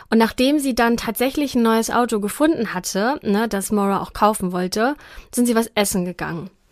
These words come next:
Jedes Mal, wenn Fred zu Besuch war, dann sind sie in ein neues Restaurant gegangen, haben was Neues ausprobiert, ne, die ganzen Pubs und Lokale in der Region.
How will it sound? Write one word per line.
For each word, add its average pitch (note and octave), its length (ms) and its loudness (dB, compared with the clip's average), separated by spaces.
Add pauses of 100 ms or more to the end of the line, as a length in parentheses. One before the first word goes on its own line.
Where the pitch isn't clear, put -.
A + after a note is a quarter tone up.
(360)
Jedes - 280 4
Mal, A3 220 6
wenn G3 240 2
Fred C4 300 2
zu F#3+ 180 -2
Besuch F3+ 400 -6
war, G#3 240 4 (140)
dann G3+ 260 4
sind A3 200 2
sie A#3 100 -2
in G#3 180 0
ein G3+ 140 2
neues A3+ 360 4
Restaurant F3+ 500 -2
gegangen, F#3+ 420 -2
haben G3+ 140 2
was F#3+ 140 0
Neues A#3 380 4
ausprobiert, G#3 800 -2
ne, A3 220 0
die G3 160 0
ganzen F#3+ 340 -2
Pubs - 480 -2
und G3+ 200 -2
Lokale G3+ 580 2
in F#3 120 -2
der F#3 280 0
Region. F#3+ 560 0